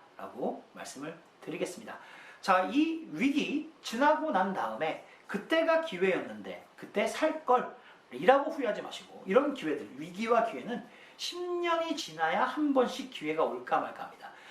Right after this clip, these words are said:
십일 년에서 십사 년 사이에 한 번씩 반복이 되는데 이번 기회가 지나면 다시 십일 년에서 십사 년을 지나야 또 지금 같은 기회가 온다는 거죠. 그래서 지금이 부동산 가격이 제일 쌀 타임이니까,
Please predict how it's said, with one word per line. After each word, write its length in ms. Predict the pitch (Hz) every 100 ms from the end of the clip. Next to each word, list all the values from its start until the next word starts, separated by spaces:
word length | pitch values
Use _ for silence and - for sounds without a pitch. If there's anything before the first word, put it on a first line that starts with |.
| -
십일 380 | - - 302 302
년에서 240 | 240 220
십사 360 | 262 - - -
년 120 | -
사이에 260 | 170 139 131
한 120 | -
번씩 120 | -
반복이 320 | - 117 110
되는데 720 | 110 98 - - 147 240 294 - - - - - -
이번 380 | 190 247 381 381
기회가 260 | 175 160
지나면 320 | - - -
다시 500 | 110 - - 226 311 -
십일 340 | - - 269 240
년에서 200 | 190 196
십사 340 | - - 175
년을 320 | 147 165 240
지나야 720 | - 175 185 185 - 147 - - -
또 80 |
지금 260 | 113 - 143
같은 240 | 123 -
기회가 500 | 113 - 107 143 - - - -
온다는 380 | 127 131 151 147
거죠. 220 | - -
그래서 360 | 196 262 277 - - -
지금이 380 | - 214 320
부동산 320 | - 202 202 180
가격이 180 | 165
제일 420 | 190 - 190 320 370
쌀 300 | - 262 247
타임이니까, 960 | - 185 - - - - - 202 -